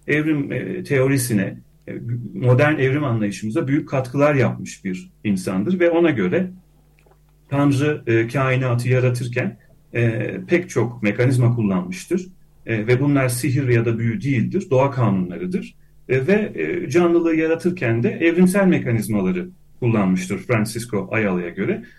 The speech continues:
Bunun gibi düşünen pek çok evrimci de, e, bulunmaktadır. Ama tabii ki bunlar doğrulama ya da yanlışlama yapamayacağımız inanç alanlarıdır ve herkesin özgür olduğu alanlardır.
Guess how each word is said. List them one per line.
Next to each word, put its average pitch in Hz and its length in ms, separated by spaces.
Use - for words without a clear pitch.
Bunun 190 180
gibi 135 200
düşünen 117 400
pek 156 200
çok - 260
evrimci 131 420
de, 143 220
e, 120 300
bulunmaktadır. 131 680
Ama 175 120
tabii 202 240
ki 123 120
bunlar 139 360
doğrulama 131 500
ya 147 120
da 123 60
yanlışlama 123 760
yapamayacağımız 123 880
inanç 147 440
alanlarıdır 101 640
ve 156 200
herkesin 131 680
özgür 113 320
olduğu 101 420
alanlardır. 90 720